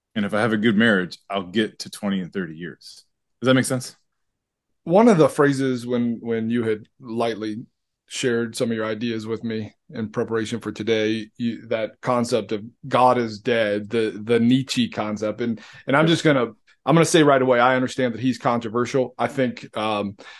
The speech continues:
Speaker 2: like a lot of things, somebody who is half informed hi-, on Nietzsche's work can find a way to twist it. I know a lot of extremists use some of his quotes, but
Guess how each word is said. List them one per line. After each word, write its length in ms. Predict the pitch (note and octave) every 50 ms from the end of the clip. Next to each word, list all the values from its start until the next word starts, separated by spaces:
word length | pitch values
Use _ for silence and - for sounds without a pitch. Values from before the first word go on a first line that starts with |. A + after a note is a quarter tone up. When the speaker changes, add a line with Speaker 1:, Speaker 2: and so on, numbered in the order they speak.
| - - -
Speaker 2:
like 220 | B2+ C#3 C3+ C3
a 60 | B2+
lot 280 | A#2 A#2 A#2 A#2+ B2+ C3
of 100 | B2+ -
things, 500 | - C3 B2+ C3 C3 C3+ C3 A#2+ - - -
somebody 460 | - - C#3 B2+ A#2+ B2 A2+ A2+ A2
who 420 | G2+ A#2 A#2+ A#2+ A#2 A2+ A2+ G#2+ G#2+
is 200 | A2+ A2+ A2 G#2
half 340 | - - A#2+ A#2+ A#2+ A#2 -
informed 680 | A#2+ A2 G#2 - A#2+ A#2 A#2+ A#2+ A#2+ B2 B2 - A#2 A2+ - _ _ _ _ _ _
hi-, 240 | - A#2 A#2+ G#2 - -
on 200 | G#2+ A#2 A#2 A#2
Nietzsche's 420 | B2 B2 A#2+ A#2+ - B2 A2+ A2
work 340 | G#2+ A2 A#2+ A#2+ A#2 A#2 - _ - - - - - - _ _ _ _ _ _ -
can 160 | - C#3+ B2+
find 240 | - A#2+ A2+ A#2 A#2
a 40 | A2+
way 140 | A2 A2+ A2
to 80 | G#2+ G2
twist 380 | - - B2 A2+ G2+ - -
it. 100 | A#2+ A2
I 80 | G#2+ G#2+
know 180 | G#2+ A2 G#2+
a 40 | G#2
lot 240 | G#2 A2 G#2+ G#2+ G#2
of 100 | G#2+ G2 _ _ _
extremists 720 | A#2 A2 G#2+ - - - - A#2+ A#2 A2 A2 G#2+ - - A#2+
use 200 | A#2 A2 G#2+ -
some 200 | - A2 A2 G#2+
of 80 | G2
his 200 | G2+ A2 G#2 -
quotes, 520 | - - - B2 A#2 G#2+ G#2 - - - _ - - - - _ _
but 360 | - B2+ B2+ D3+ D3 D3 -